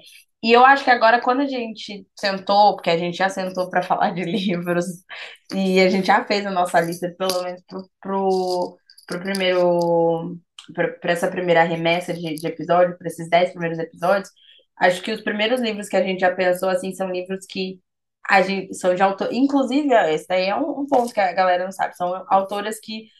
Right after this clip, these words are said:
não estiveram no Ressaca ainda, e que estavam na Bienal, e uma delas ainda chegou e falou, "Por que que eu não estou lá?" Eu falei, "Ah, não seja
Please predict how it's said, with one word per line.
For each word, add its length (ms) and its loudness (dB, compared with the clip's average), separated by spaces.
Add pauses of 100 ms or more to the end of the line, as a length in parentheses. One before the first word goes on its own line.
(240)
não 200 6
estiveram 600 2
no 80 -4
Ressaca 480 0
ainda, 380 -4 (1040)
e 760 -4
que 120 0
estavam 420 6
na 140 4
Bienal, 760 -4 (440)
e 260 -2 (100)
uma 240 2
delas 300 6
ainda 240 0
chegou 380 -4
e 40 -6
falou, 360 0
"Por 260 -8
que 140 0
que 100 0
eu 40 4
não 160 6
estou 260 4
lá?" 240 6
Eu 80 -4
falei, 200 -8
"Ah, 200 4
não 140 -4
seja 260 -8